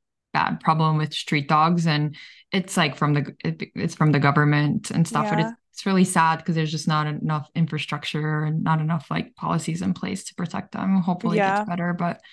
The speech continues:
Speaker 1: yeah, they're just,
Speaker 2: Well
Speaker 1: it's just really sad when you, when you see those dogs just running around. And it's really bizarre 'cause you don't ever see that in America. So when I go
Speaker 2: Ever.
Speaker 1: back or go to countries that have it, you just do a double <laughs> take. You're like,
Speaker 2: Yeah,
Speaker 1: "What?"
Speaker 2: you're like,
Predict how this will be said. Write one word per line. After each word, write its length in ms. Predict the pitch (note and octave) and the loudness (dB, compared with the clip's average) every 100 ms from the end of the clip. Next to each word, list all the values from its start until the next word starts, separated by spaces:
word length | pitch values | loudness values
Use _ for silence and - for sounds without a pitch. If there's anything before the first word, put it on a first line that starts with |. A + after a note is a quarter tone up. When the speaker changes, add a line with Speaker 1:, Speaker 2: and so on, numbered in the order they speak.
| - - _ _ | -20 -20 _ _
Speaker 1:
yeah, 160 | B3 A3+ | 0 4
they're 180 | G#3+ G#3 | 6 4
just, 180 | A3 | 4
Speaker 2:
Well 140 | A#3+ A#3 | 0 0
Speaker 1:
it's 100 | G3 | -2
just 200 | G#3 - | -4 -4
really 180 | G3+ G3 | 2 2
sad 460 | G3 E3+ E3 E3+ | 2 0 0 -2
when 120 | F3+ E3+ | -2 0
you, 240 | E3 D#3+ - | 0 -2 -2
when 160 | E3+ | 0
you 80 | E3 | 0
see 200 | E3 E3 | -2 -4
those 260 | D#3+ E3 - | -2 -2 -4
dogs 400 | D#3 D#3 D#3 E3+ | -4 -2 -2 -4
just 360 | D#3 - - E3 - | -6 -8 -8 -8 -2
running 280 | E3+ E3 E3 | 2 4 6
around. 340 | E3 E3 F3 | 6 6 8
And 140 | G3 | 8
it's 200 | F#3+ G3 | 8 6
really 260 | F3+ E3 D#3+ | -2 2 0
bizarre 440 | D3+ E3 D#3+ D3 | 0 0 2 2
'cause 160 | D3 D#3 | 0 -2
you 80 | D3+ | -2
don't 220 | D3 C#3 D3+ | -4 -4 -6
ever 180 | C#3 | -6
see 160 | B2 C#3+ | -6 -4
that 180 | C#3 D3 | -2 0
in 80 | D3 | 0
America. 540 | D3 D3 D3 - E3+ - | 0 -2 -4 -4 -6 -6
So 260 | - E3+ | -6 0
when 180 | E3+ F#3+ | 4 6
I 80 | G#3 | 6
go 140 | G3+ | 6
Speaker 2:
Ever. 100 | F#3+ | 6
Speaker 1:
back 400 | F3+ D#3+ F#3 A#3+ - | 4 4 2 0 -2
or 140 | F#3+ F3+ | 2 4
go 160 | F3 | 4
to 80 | E3+ - | 0 -2
countries 320 | - E3+ E3 E3+ | -2 -2 0 0
that 140 | D#3 | 0
have 200 | D3 D3+ | 0 0
it, 140 | F#3 G3 | 0 -2
you 160 | F3 | -4
just 260 | D#3+ D3+ - | -6 -12 -16
do 140 | - D3+ | -6 -4
a 40 | |
double 360 | D3+ C#3+ D3+ C#3 _ | -2 -2 -4 -8 _
<laughs> 80 | |
take. 440 | C3+ F3+ G#3 - - | -2 2 2 0 -4
You're 140 | B3 | 0
like, 100 | - | 4
Speaker 2:
Yeah, 300 | F3+ A#3 G#3+ | 4 6 4
Speaker 1:
"What?" 80 | G#3 | 4
Speaker 2:
you're 140 | B3 | 4
like, 280 | B3 A#3 A#3 | 4 4 2